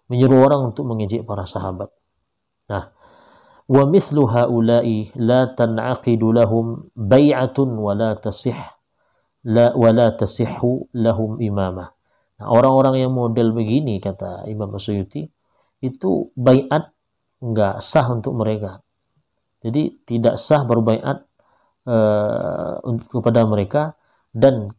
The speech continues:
kepemimpinan mereka atau pemerintahan mereka tidak sah. Jadi orang-orang zindik yang menampakkan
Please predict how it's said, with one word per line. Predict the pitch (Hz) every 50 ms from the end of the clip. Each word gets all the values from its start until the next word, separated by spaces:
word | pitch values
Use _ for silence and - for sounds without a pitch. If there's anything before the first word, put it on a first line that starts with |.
| _
kepemimpinan | _ - 120 113 - 117 113 117 113 107 101 151 175 175 156 131
mereka | 120 110 104 104 101 - - 92 90 98
atau | - 113 104
pemerintahan | - 113 113 113 113 120 117 113 123 117 113
mereka | 110 110 107 107 - 123 -
tidak | - 104 107 101
sah. | - - - 104 - - - _ _ _ _ _ _ _ _ _ _ _ _ _ _ _ _ _ _ _ _ _ _ _ _ _ _ _
Jadi | 117 127 165
orang-orang | 165 151 139 127 127 120 120 117 110 107
zindik | 104 104 117 117 113 107 101 107 -
yang | - 131 120 110 101 95 92 95 98 123 - _ _ _ _ _ _ _ _ _ _ _ _ _ _ _ _ _ _
menampakkan | 113 104 101 101 98 92 - 110 104 - - _ - 107 98 98 98 95 98